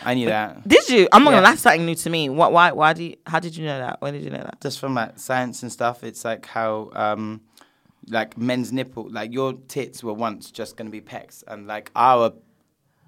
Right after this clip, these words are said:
Speaker 1: our nipples that men have
Speaker 2: We're gonna
Speaker 1: are
Speaker 2: be boob-,
Speaker 1: just
Speaker 2: oh,
Speaker 1: tiny boobs.
Speaker 2: tiny, um, yeah, because we're kinda, that's how
Speaker 1: We
Speaker 2: we're
Speaker 1: are
Speaker 2: made.
Speaker 1: all start the same, and then we
Speaker 2: And
Speaker 1: grow.
Speaker 2: then, then they grow.
Speaker 1: So
Speaker 2: Oh my
Speaker 1: we start, we
Speaker 2: gosh.
Speaker 1: start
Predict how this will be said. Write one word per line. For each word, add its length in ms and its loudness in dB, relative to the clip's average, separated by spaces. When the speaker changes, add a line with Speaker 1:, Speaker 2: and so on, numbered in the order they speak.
Speaker 1:
our 260 4
nipples 480 -6
that 100 -6
men 200 -4
have 320 -2
Speaker 2:
We're 80 4
gonna 80 6
Speaker 1:
are 80 6
Speaker 2:
be 80 4
boob-, 220 -4
Speaker 1:
just 200 -4
Speaker 2:
oh, 20 -8
Speaker 1:
tiny 340 -4
boobs. 320 -6
Speaker 2:
tiny, 240 2
um, 400 -2
yeah, 220 6
because 260 -4
we're 80 2
kinda, 360 -4
that's 220 -2
how 80 4
Speaker 1:
We 60 6
Speaker 2:
we're 80 8
Speaker 1:
are 100 6
Speaker 2:
made. 140 2
Speaker 1:
all 100 4
start 300 2
the 60 -8
same, 300 -2
and 80 -4
then 140 -4
we 220 -6
Speaker 2:
And 180 -18
Speaker 1:
grow. 140 8
Speaker 2:
then, 220 6
then 100 6
they 100 4
grow. 260 6
Speaker 1:
So 160 4
Speaker 2:
Oh 120 10
my 200 2
Speaker 1:
we 80 -6
start, 680 8
we 80 -2
Speaker 2:
gosh. 100 0
Speaker 1:
start 220 0